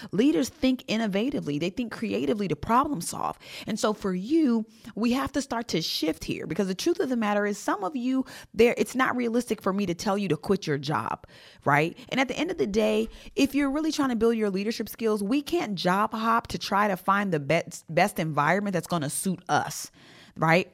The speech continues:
That's a cop-out. Let me just go from job to job to job to job, and hopefully I could just land at a job where these people out there are not as dysfunctional, they're fine, and they will make it easy for me, and I will be able to finally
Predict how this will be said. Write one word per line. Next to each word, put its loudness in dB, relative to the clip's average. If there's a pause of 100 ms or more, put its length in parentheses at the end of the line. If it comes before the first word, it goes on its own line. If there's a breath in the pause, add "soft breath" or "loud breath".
That's 4
a 4
cop-out. 0 (360 loud breath)
Let 4
me 6
just 2
go 4
from -2
job 2
to -2
job 4
to -4
job 2
to -4
job, 4
and -4
hopefully 2
I 0
could -2
just -8
land 0
at 2
a -2
job 0 (220 loud breath)
where 0
these 2
people 0
out 0
there -2 (200 loud breath)
are 2
not 4
as 0
dysfunctional, 0 (200 loud breath)
they're 4
fine, 0
and -2
they 6
will 4
make 0
it -6
easy -2
for 2
me, 2 (120)
and -4
I 2
will 2
be 2
able -2
to -2
finally 2